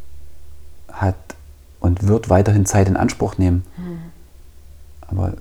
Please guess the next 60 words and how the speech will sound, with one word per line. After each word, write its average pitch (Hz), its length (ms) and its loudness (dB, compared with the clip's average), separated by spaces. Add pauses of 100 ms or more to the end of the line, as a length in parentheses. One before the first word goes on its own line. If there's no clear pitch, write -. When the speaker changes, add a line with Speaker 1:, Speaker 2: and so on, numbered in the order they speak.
(120)
Speaker 1:
wenn 90 80 2
ich 92 160 0
da, 92 360 2 (180)
ich - 180 -10 (180)
vergleiche - 340 2
das 101 120 -4
immer 104 120 6
mit 101 140 6
der 95 60 6
Lupe, 101 460 4 (140)
ne? 127 300 2 (140)
Also 101 300 -2
mittlerweile, 95 580 4
Speaker 2:
Mhm. - 160 -4
Speaker 1:
das - 160 -10
ist 101 160 -4
für 110 80 0
mich 110 180 4
eine 107 80 4
Lupe. 117 260 4
Ich 95 120 -2
leg 110 220 4
dann 113 220 2 (600)
in 113 180 6
dem 117 140 6
Moment, 110 500 6 (840)
und 95 100 0
das 95 100 0
kann 120 160 6
auch 110 80 4
einmal 117 240 6
die 104 120 4
Woche 120 180 2
sein, 98 300 4
also 98 180 2
bitte 101 200 2
nicht 107 160 4
Speaker 2:
Mhm. 180 40 -4
Speaker 1:
verstehen 110 400 4
jetzt 110 180 2
so, 110 180 4
ich 104 140 2
sitze 107 220 2
jeden 107 120 6
Tag 104 240 0
da 110 200 8
und 107 220 4
denk 110 140 4
mir 110 160 6
eine 107 140 6
Lupe 123 340 8
und 107 120 6
leg 113 180 6
die 110 120 6
auf. 110 260 6
Nein, 110 180 6
das - 140 2
ist - 120 -2
es 101 160 -4
nicht. 139 300 6